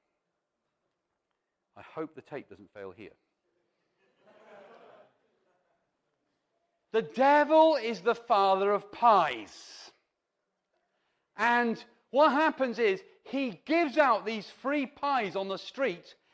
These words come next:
and when you eat them, you get full of pies. Now, if you could see yourself, not as you appear in front of us here, but in a different wavelength or visual spectrum,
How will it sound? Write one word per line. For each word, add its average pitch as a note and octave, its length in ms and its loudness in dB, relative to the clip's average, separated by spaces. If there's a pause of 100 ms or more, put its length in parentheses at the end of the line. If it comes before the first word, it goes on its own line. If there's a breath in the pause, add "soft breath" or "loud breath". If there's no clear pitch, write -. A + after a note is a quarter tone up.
(160)
and A3 260 -2
when D#4 220 0
you D4 200 2
eat C#4+ 200 -2
them, A#3 280 2 (1040)
you C#4+ 140 -2
get A3 240 -4
full A#3 120 2
of B3 80 0
pies. C4+ 640 -4 (1800)
Now, C4+ 180 -4
if G3 120 -10
you E4 200 4
could E4+ 220 -4
see E4+ 320 -4
yourself, F#3+ 640 0 (840)
not D4+ 340 4
as C#4+ 100 0
you D#4 120 4
appear D4 340 0
in A#3+ 80 -2
front B3 240 -6
of G#3 80 -8
us G3 120 -10
here, G#3 420 -6 (640)
but A#3+ 120 4
in A3+ 120 0
a G#3 80 0
different C#4+ 640 -4
wavelength G3 720 0
or F3 160 0
visual B3 440 -6
spectrum, F3+ 600 -8